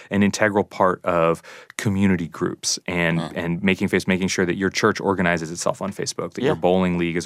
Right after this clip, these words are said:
Speaker 1: organized
Speaker 2: Yeah.
Speaker 1: around Facebook, that the charities you belong to is. And you can see how, uh, that is a really valuable and useful thing for groups that want to have an internet presence, who want to connect in that way. So the question is, what happens when you restructure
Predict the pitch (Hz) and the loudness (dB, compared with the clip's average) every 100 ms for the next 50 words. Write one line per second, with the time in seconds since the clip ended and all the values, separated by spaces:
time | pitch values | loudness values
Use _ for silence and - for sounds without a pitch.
0 | 87 85 85 123 90 87 - - 98 101 | -2 -2 -2 -2 -4 -6 -10 -8 -10 -10
1 | 92 - 107 95 87 90 90 90 - - | -2 2 4 2 0 -4 -6 -6 -8 -12
2 | - - - - - - - 110 104 101 | -12 -14 -18 -20 -20 -6 2 4 4 4
3 | - - - - 123 135 113 - - 143 | 0 -12 -12 -4 0 2 2 2 0 2
4 | 139 123 - 107 101 95 92 - - - | 0 0 2 2 4 2 0 -6 -20 -4
5 | - 98 87 85 - - - - 101 98 | 2 4 4 2 0 -6 -16 0 2 2
6 | - 92 92 95 90 98 90 98 92 90 | -2 0 2 2 2 2 2 2 2 2
7 | 95 87 90 95 - 90 151 151 101 - | 2 -2 -4 -4 -4 -2 2 4 2 0
8 | 92 87 87 85 - 98 - 90 92 90 | 2 4 4 2 -2 -2 0 -4 0 0
9 | 87 - 90 85 85 82 80 80 - - | 0 -2 -2 0 2 0 -2 -4 -6 0
10 | 147 135 127 - 90 85 87 - 101 110 | 2 4 0 0 -2 -2 -6 -6 0 0
11 | 113 92 90 82 85 - - - - 143 | 0 -4 -4 -6 -10 -12 -16 -16 0 2
12 | 151 185 160 127 165 175 185 127 113 117 | 4 4 4 4 4 4 2 4 4 4
13 | 127 101 135 135 - 127 - | 2 2 0 2 2 2 2